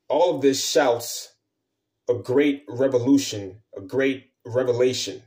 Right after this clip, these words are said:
of what it means to be human in our divine heritage. The impossible will become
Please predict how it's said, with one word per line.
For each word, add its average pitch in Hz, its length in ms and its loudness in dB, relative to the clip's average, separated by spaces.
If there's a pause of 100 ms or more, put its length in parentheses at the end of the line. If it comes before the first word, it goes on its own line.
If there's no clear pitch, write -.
(560)
of 110 160 -4
what 127 160 2
it 107 100 -2
means 123 360 -4
to 117 80 -6
be 110 140 -8
human 104 540 -2 (440)
in 117 160 -4
our 117 260 -2
divine 110 560 -6
heritage. - 760 -4 (3250)
The 117 200 -4
impossible 147 680 0
will 117 120 -4
become 131 540 -6